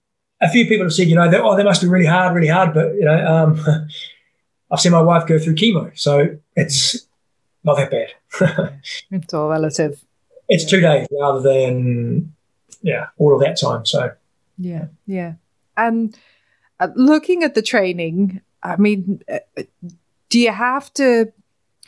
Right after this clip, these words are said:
Speaker 2: presumably you've, you've gotta build up the muscles and the endurance for each of these.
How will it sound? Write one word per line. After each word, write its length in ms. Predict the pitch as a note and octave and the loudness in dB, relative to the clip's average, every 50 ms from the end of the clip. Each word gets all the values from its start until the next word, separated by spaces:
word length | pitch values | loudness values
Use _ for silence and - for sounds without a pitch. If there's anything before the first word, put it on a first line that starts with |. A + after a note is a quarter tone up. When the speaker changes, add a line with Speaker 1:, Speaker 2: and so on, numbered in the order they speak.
| _ _ _ _ _ _ - | _ _ _ _ _ _ 0
Speaker 2:
presumably 520 | B3+ A#3+ A#3 C4 C4+ B3+ B3 A#3 A#3 A#3 | 0 2 2 4 4 4 4 2 2 0
you've, 320 | A3+ G#3 G#3 G#3+ F#3+ - _ | 0 0 -2 -2 -2 -4 _
you've 200 | - G3+ G3 G3 | -4 -4 -2 0
gotta 180 | - A3 G#3+ G#3 | 0 0 0 0
build 300 | F#3+ G#3+ G#3 G#3 G3 G#3+ | 0 0 0 0 2 0
up 180 | G3+ G3 - - | 0 -2 -2 -4
the 60 | G3 | -6
muscles 720 | F#3+ F#3 F3+ F3+ F#3 F3+ - - F#3 F3 F3 E3+ E3 - - - | -4 -2 -2 -2 -2 -2 0 0 2 2 2 0 -4 -6 -6 -4
and 240 | F3+ F3+ F3+ F3+ F3 | -4 -2 -2 0 0
the 100 | F#3 F3+ | 0 0
endurance 800 | F3+ F3 D#3+ G3+ G3 F#3+ F#3+ F#3 F3+ E3+ E3+ E3 D#3+ - - - _ | 0 -2 -2 -2 0 0 0 0 -2 -2 -4 -6 -6 -6 -8 -10 _
for 280 | _ - F#3 F#3 F#3 F#3 | _ -4 -2 -2 -2 -2
each 340 | - G3 G#3 G3 G3 - - | -4 -6 -6 -4 -4 -2 0
of 200 | G3+ F3+ D#3+ D#3+ | 0 -2 -2 -4
these. 520 | - D3+ D3+ D3 - - - - - - | -6 -4 -4 -4 -6 -6 -6 -6 -8 -8